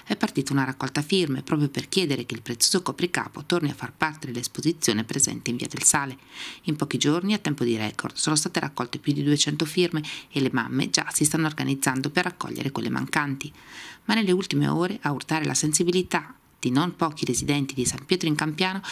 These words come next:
e delle zone limitrofe è stato un post pubblicato sul proprio profilo Facebook dal direttore di Ravenna Antica Sergio Fioravanti, un post nel quale il direttore sottolinea che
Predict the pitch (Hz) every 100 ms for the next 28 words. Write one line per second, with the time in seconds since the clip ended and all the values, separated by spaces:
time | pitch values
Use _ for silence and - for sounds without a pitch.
0 | - - 131 123 117 147 151 175 208 214
1 | - 233 247 - 160 175 - 135 135 -
2 | - 165 180 147 - 143 - 135 - 160
3 | 151 - 135 - 175 175 175 147 151 156
4 | 170 170 180 180 - 143 135 147 135 131
5 | 135 135 143 - 143 - - 127 - 135
6 | 135 131 127 143 - - - - - 220
7 | - 156 151 151 151 151 151 127 127 147
8 | 160 - 123 123 - - 165 160 131 -
9 | 123